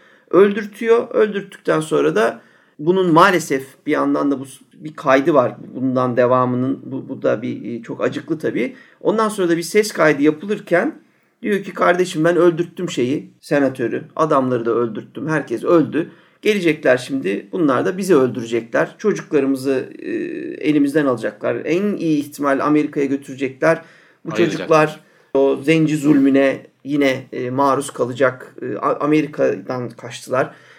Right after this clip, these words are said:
Speaker 1: filan gibi bir saçma sapan savunmayı yaparken diğer yandan da basıyor zehri insanlara, zehirli işte bir sıvı hazırlanıyor. Zorla içirilen çocuklar, isteyerek içenler de var tabii ki. İstemeyenlere ama şırıngayı da basıyor.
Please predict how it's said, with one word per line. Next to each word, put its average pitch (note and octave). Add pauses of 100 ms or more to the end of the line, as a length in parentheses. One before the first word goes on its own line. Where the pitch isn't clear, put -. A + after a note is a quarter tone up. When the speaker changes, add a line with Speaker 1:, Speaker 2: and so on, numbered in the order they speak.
(100)
Speaker 1:
filan G3+
gibi D#3
bir F#3 (200)
saçma G#3+
sapan D#3
savunmayı F3
yaparken A3 (180)
diğer F#3+
yandan C#3
da B2
basıyor A3
zehri C3 (100)
insanlara, C#3
zehirli C3+ (280)
işte -
bir C3+
sıvı F3+
hazırlanıyor. B2+
Zorla D#3+
içirilen B2+
çocuklar, F3 (300)
isteyerek G#3
içenler F#3
de D3+
var B2+
tabii A#2
ki. G3 (300)
İstemeyenlere D#3+
ama D#3
şırıngayı D3
da A2
basıyor. D#3+